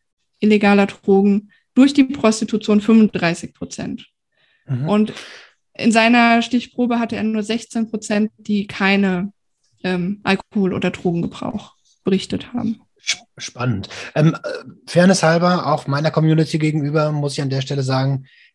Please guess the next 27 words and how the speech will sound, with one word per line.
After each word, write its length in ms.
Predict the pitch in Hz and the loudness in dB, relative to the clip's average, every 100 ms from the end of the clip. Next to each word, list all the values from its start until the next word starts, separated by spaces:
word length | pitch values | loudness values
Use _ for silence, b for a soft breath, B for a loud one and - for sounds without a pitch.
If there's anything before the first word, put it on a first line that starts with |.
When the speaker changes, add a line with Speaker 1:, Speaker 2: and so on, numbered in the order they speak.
| _ | _
Speaker 2:
äh, 100 | 131 | -4
legal, 460 | 131 143 143 135 | -2 0 0 0
illegal 600 | - 127 135 127 120 120 - | 0 0 0 0 0 0 -4
ist 340 | 127 - - _ | -6 -8 -10 _
ehrlich 240 | 120 123 | -4 -2
gesagt 240 | 120 107 - | -4 -4 -2
scheißegal, 720 | 117 139 165 156 151 156 135 | 0 0 0 2 4 4 2
weil, 420 | 127 131 139 135 B B B _ | 0 2 0 -2 B B B _
ähm, 600 | 123 131 127 127 123 110 _ - | -2 0 2 2 0 -4 _ -20
Substanz, 800 | - 120 131 - 127 135 - - _ | -8 -6 -6 -2 0 0 -2 -10 _
psychoaktive 540 | - 135 139 131 131 | -6 -2 -2 -2 -6
Substanz 500 | 117 117 - 131 135 | -6 -8 -2 2 2
ist 320 | - 131 - | 0 -4 -6
psychoaktive 720 | - - 131 143 202 - 113 101 | -6 -4 -2 -2 -4 -6 -8 -6
Substanz, 480 | 101 - 127 170 | -8 -4 0 0
auch 200 | - 117 | 0 -4
wenn 160 | 113 113 | -2 -2
sie 100 | 113 | -2
anders 380 | - 113 110 101 | -2 -2 -2 -4
wirken. 480 | 117 143 151 151 143 B B B _ | -2 -2 0 -2 -4 B B B _
Äh, 160 | 123 | -2
der 140 | 117 117 | 2 2
Legalitätsstatus, 1600 | 117 120 113 110 120 127 131 - - 117 113 113 120 117 - - B B B B _ | 2 0 -2 -2 0 0 0 -2 0 2 2 2 0 0 -2 -8 B B B B _
der 340 | 127 113 110 107 | -2 0 0 -2
spielt 500 | - - 117 110 - | -6 -4 -4 -4 -4
bei 180 | 113 107 | -4 -2
der 440 | 110 107 107 98 | -2 -2 -2 -6